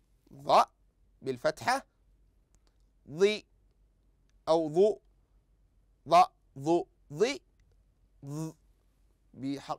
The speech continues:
بعلامة السكون، والكلمة هنا هي كلمة، أحسنتم، ظل، ظل.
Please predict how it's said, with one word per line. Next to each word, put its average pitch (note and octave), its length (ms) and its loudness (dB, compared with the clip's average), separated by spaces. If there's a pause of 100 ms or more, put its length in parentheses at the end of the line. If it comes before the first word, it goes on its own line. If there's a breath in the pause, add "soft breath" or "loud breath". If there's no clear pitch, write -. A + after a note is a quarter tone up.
بعلامة C3+ 420 -8
السكون، F3 500 -6
والكلمة E3+ 480 -4
هنا F3+ 340 -2
هي D#3+ 180 -4
كلمة، G#3+ 600 0 (880)
أحسنتم، F3+ 800 0 (400)
ظل، D#3+ 500 0 (720)
ظل. E3+ 220 0